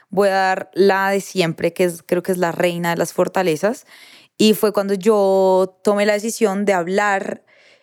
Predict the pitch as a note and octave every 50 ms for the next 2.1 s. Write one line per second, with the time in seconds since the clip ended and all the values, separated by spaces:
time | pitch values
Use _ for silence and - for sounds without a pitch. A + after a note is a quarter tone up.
0 | _ - G3 G3+ - G#3+ G3 F#3+ - F#3+ F#3+ G3+ A3 A3+ - A3+ G#3+ - - G3+
1 | G#3+ G#3 G3+ F#3+ F3+ - - F3+ F#3 F#3 F3+ - G#3 G3+ F#3+ F3+ F3+ F#3 G3 A#3+
2 | D#4+ -